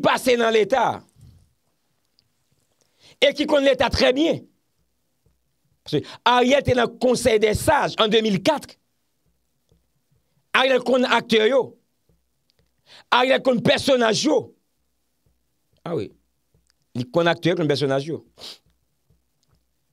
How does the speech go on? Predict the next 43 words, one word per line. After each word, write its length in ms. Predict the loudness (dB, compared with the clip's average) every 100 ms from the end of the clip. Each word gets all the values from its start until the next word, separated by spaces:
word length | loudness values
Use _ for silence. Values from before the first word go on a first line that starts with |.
| _ _ _ _ _ _ _ _
pa 120 | -2 -2
gen 140 | 0 2
okenn 380 | 0 2 0 0
moun 120 | 0
k'ap 140 | 0 0
vin 80 |
fè 120 | 0 0
m 60 |
konprann 360 | 0 -2 0 0
la 120 | 0 0
a 60 | -6 _ _ _ _ _ _ -20 -2
ke 120 | -2
sa 120 | 0 0
k'ap 220 | 0 0 -2
pase 240 | 0 0
la 100 | 0
a, 40 |
ke 100 | 0 0
Aryèl 260 | 2 2 2
Anri 180 | 0 0
pa 100 | 0
responsab 320 | 0 -2 -2
de 80 | -2
li. 140 | -2 -6 _ _ _ _ _ _ 0
Aryèl 240 | 2 2
Anri 160 | 0 0
gen 160 | 0 2
men 140 | 2
l 60 | 2
ladann, 300 | 0 -2 -4
wi. 80 | -8 _ _ _ _ _ _ _ _ _ _ _ _ _ _ _ _ _ _ _ -20 -6 0
Aryèl 380 | 2 2 0 0
gen 200 | -2 0
divizyon 580 | -2 0 0 0 0 0
nan 60 |
sa 60 | -2
k 60 | -2
ap 80 | -2
fèt 140 | 0
la, 100 | 0 -2
wi, 80 | -6 _ _ _ _ _ _ _
eh, 100 |
e 40 | 0